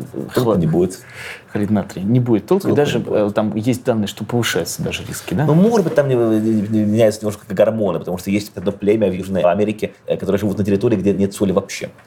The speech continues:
Speaker 1: И у
Speaker 2: Мгм.
Speaker 1: них гипертония встречается, потому что там очень много некоторых нейрогормонов.
Speaker 2: Мгм.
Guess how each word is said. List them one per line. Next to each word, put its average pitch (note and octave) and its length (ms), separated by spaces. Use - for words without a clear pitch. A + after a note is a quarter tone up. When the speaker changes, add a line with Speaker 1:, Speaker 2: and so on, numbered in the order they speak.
Speaker 1:
И - 40
у - 40
Speaker 2:
Мгм. - 80
Speaker 1:
них C3 100
гипертония G2+ 400
встречается, C3 500
потому E2+ 160
что - 140
там F#2 160
очень G#2 260
много F#2 240
некоторых F2 440
нейрогормонов. D#2+ 560
Speaker 2:
Мгм. B2 260